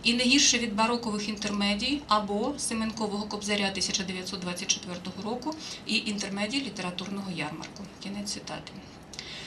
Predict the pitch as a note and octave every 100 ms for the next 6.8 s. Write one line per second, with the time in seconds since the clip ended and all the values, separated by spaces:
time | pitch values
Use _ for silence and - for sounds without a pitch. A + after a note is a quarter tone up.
0 | - - - D#4 F4 F4+ E4 D#4 D#4 D4
1 | B3 - A3+ A#3 A#3 A#3 A3+ G#3+ A3+ C#4
2 | C#4 B3+ G#3+ G#3+ G#3+ G#3+ A3+ A3 G#3 G#3
3 | A3 C#4 C4+ B3 A#3 A#3+ A3+ A#3 A3+ A3
4 | A3+ - - G#3+ G3+ A3+ B3+ B3 A#3+ G#3+
5 | G#3+ G#3+ A3 A#3+ A#3+ A3+ A#3 - - B3+
6 | F3 D#3+ - - - - -